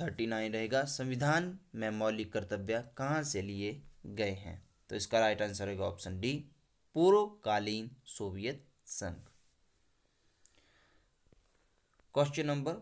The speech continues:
फ़ोर्टी रहेगा, संविधान के अनुच्छेद तीन सौ सत्तर के तहत किस राज्य को विशेष दर्जा प्रदान किया गया है?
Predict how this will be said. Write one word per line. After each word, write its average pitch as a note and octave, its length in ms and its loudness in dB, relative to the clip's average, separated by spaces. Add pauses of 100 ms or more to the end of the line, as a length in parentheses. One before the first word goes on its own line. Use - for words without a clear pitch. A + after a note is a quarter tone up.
(120)
फ़ोर्टी A2 360 -2
रहेगा, A2+ 360 0 (100)
संविधान C3+ 680 0
के B2 200 -2
अनुच्छेद C#3 680 -4
तीन C3+ 180 -2
सौ E3+ 180 -2
सत्तर C#3+ 460 -2
के G#2+ 180 -4
तहत A2 460 -6
किस F3 260 -2
राज्य G2+ 380 -2
को B2 240 -4 (380)
विशेष D#3 480 0 (440)
दर्जा G2+ 440 0 (320)
प्रदान G#2 460 -4 (400)
किया G2+ 240 -4
गया F2+ 240 -4
है? - 260 -12